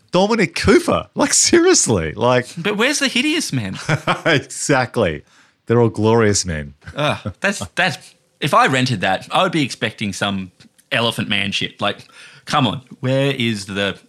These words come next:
Speaker 2: where's the hideous? Maybe, maybe it's ironic and it turns out all those actors you just mentioned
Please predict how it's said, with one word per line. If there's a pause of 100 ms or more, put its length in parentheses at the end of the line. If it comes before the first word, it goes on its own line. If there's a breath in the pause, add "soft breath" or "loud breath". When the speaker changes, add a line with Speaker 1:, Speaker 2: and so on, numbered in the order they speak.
(420)
Speaker 2:
where's
the
hideous?
Maybe,
maybe
it's
ironic
and
it
turns
out
all
those
actors
you
just
mentioned